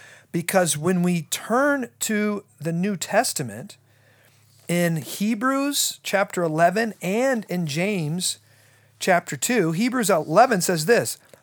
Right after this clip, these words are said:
"By faith, Rahab the prostitute did not perish with those who were disobedient, because she had given a friendly welcome to the spies." So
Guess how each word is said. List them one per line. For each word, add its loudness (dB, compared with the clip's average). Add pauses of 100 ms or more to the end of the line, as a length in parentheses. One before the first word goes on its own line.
"By 4
faith, 0 (460)
Rahab 2
the -2
prostitute 0
did 2
not 2
perish 2
with -6
those 0
who -4
were 0
disobedient, -2 (1120)
because 4
she 2
had -2
given 2
a -2
friendly 0 (300)
welcome 0 (720)
to 0
the 0
spies." 4 (400)
So 6